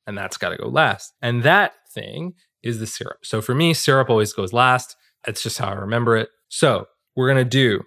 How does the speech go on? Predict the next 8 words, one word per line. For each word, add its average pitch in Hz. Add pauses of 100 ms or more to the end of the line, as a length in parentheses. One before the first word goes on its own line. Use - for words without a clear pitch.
(160)
another 127
three 135
quarter 127
ounce 139 (520)
of 123 (120)
the 107
rosemary 104
syrup. -